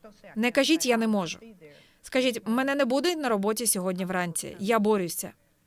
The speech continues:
Навчіться говорити правильно, адже іноді нам потрібно щось сказати. Коли ми йдемо до лікаря, заходимо в кабінет і нічого не говоримо, крім "я зцілений", це було б розумно, але тоді ви не отримаєте особливої допомоги від вашого лікаря.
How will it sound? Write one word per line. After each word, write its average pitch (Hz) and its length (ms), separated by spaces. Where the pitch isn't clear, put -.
Навчіться 311 420
говорити 254 440
правильно, 175 540
адже 233 220
іноді 277 440
нам 208 140
потрібно 220 360
щось 190 240
сказати. 185 540
Коли 247 220
ми 254 120
йдемо 262 260
до 247 120
лікаря, 254 380
заходимо 220 400
в 214 100
кабінет 220 480
і 226 100
нічого 247 360
не 247 80
говоримо, 247 460
крім 233 220
"я 220 140
зцілений", 226 640
це 233 160
було 226 200
б 226 80
розумно, 302 560
але 220 240
тоді 233 280
ви 311 100
не 220 80
отримаєте 262 480
особливої 208 460
допомоги 202 480
від 247 140
вашого 185 380
лікаря. 254 420